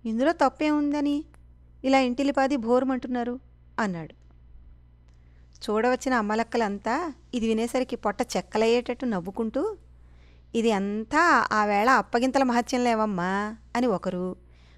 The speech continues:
"మన గయ్యాళిగంపకి తగిన అల్లుడేనమ్మా" అని మరొకరు, ఎవరికి తోచినట్లు వాళ్ళు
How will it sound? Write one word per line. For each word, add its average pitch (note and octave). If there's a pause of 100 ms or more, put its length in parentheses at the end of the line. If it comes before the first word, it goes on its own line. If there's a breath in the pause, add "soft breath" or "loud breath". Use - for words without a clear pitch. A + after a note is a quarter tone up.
(160 soft breath)
"మన A3
గయ్యాళిగంపకి C4
తగిన G#3
అల్లుడేనమ్మా" A#3+ (120)
అని A#3+
మరొకరు, F#3+ (440 soft breath)
ఎవరికి B3+
తోచినట్లు G#3+
వాళ్ళు D#4